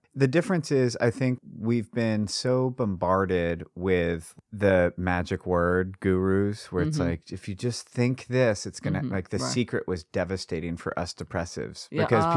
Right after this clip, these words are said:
Speaker 1: people were just like,
Speaker 2: Oh, it's your
Speaker 1: "Just
Speaker 2: fault.
Speaker 1: think
Speaker 2: Yeah.
Speaker 1: happy thoughts,
Speaker 2: Yes.
Speaker 1: right?
Speaker 2: Yeah.
Speaker 1: Just do this
Speaker 2: Yeah.
Speaker 1: and that." And, uh, I remember, uh,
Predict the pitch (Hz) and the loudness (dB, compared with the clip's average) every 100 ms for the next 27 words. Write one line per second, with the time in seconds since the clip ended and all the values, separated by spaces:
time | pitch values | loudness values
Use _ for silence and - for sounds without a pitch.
0 | 135 123 104 101 92 95 107 92 - 175 | 4 4 2 2 0 -2 0 0 2 2
1 | 190 - 165 - 202 120 - - - - | 4 2 2 6 6 4 -2 -12 -16 -2
2 | - 214 - 202 185 196 208 190 151 123 | 4 4 6 4 4 2 4 6 6 6
3 | 123 147 135 165 127 - 208 196 214 185 | 6 4 2 0 0 0 0 2 2 2
4 | 160 151 143 131 - - - _ _ - | 0 -2 -2 -4 -12 -20 -20 _ _ -4
5 | 147 185 143 117 113 107 101 104 98 92 | 0 2 2 2 2 0 0 2 2 2
6 | 104 107 107 110 104 98 98 - 95 90 | 0 2 2 2 2 2 2 2 0 0